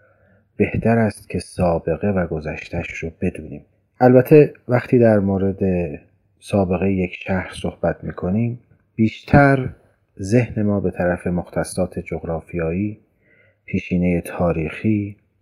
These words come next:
و تطوراتی که در طول تاریخ داشته،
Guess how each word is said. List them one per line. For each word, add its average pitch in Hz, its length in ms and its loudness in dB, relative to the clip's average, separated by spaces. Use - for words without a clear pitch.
و 78 600 -4
تطوراتی 104 1000 0
که 131 140 2
در 98 200 2
طول 101 420 -2
تاریخ 85 680 -6
داشته، 92 680 -4